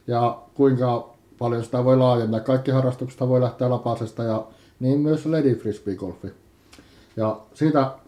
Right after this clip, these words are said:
tässä lähetyksessä varmasti keskustellaan ja nähdään tässä. Ne, ketkä ei ainoastaan kuuntele tätä Spotifyssa tai YouTubessa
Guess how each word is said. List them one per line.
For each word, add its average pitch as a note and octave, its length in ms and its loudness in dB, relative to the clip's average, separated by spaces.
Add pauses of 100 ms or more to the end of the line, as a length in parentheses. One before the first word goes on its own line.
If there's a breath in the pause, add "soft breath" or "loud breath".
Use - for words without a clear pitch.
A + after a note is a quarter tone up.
tässä C3 280 -2
lähetyksessä A2+ 540 -6
varmasti A2+ 520 -6 (160)
keskustellaan A2 680 -4
ja G#2+ 120 -2 (480)
nähdään C#3 420 0
tässä. G#2+ 260 -6 (100)
Ne, B2+ 140 -2
ketkä B2+ 380 -2 (460 soft breath)
ei B2+ 100 2
ainoastaan A#2+ 460 0
kuuntele C#3 440 2
tätä A#2+ 420 -2 (180)
Spotifyssa A#2+ 760 -4
tai A2 260 -2
YouTubessa G#2+ 680 -4